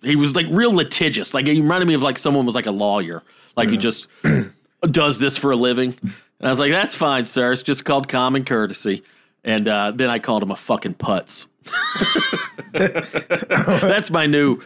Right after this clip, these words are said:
Speaker 1: my new insult. Putz is such a good one.
Speaker 2: Putz, that
Speaker 1: But he was just
Speaker 2: yeah.
Speaker 1: such a smarmy little bastard that I was like, "All right." I said, I forgot what I said. I said, "Have fun with that attitude, you fucking putz." And, uh, never, never even looked back at me.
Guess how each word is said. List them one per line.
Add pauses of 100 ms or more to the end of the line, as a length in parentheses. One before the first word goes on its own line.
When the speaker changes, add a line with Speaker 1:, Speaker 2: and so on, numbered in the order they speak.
Speaker 1:
my
new
insult.
Putz
is
such
a
good
one.
Speaker 2:
Putz,
that
Speaker 1:
But
he
was
just
Speaker 2:
yeah.
Speaker 1:
such
a
smarmy
little (100)
bastard
that
I
was
like,
"All
right." (400)
I
said,
I
forgot
what
I
said.
I
said, (320)
"Have
fun
with
that
attitude,
you
fucking
putz." (360)
And,
uh, (100)
never,
never
even
looked
back
at
me.